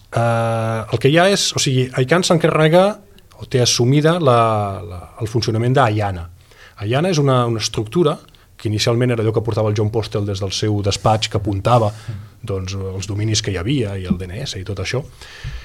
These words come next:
I això ha passat a ser una organització més gran que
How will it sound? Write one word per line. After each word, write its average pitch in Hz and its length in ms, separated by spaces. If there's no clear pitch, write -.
I 131 320
això 131 220
ha 139 80
passat 139 240
a 110 80
ser 120 100
una 110 140
organització 104 480
més 117 180
gran 190 300
que 120 180